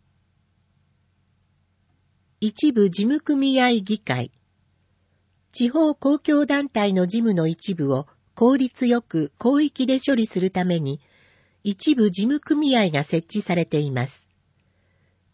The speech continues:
上尾市が構成団体となっている一部事務組合は三つあり、その議会に一定数の議員が選出されています。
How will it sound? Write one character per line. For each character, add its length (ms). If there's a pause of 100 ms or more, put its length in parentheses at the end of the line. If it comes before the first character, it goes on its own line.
上 280
尾 80
市 160
が 160
構 240
成 240
団 240
体 180
と 140
な 140
っ 20
て 200
い 140
る 240
一 320
部 140
事 120
務 140
組 340
合 100 (100)
は 100
三 140 (100)
つ 220
あ 100
り、 160 (540)
そ 180
の 160
議 140
会 300
に 180 (240)
一 140
定 320
数 260
の 160
議 280
員 120
が 140
選 260
出 240
さ 160
れ 80
て 140
い 120
ま 140
す。 280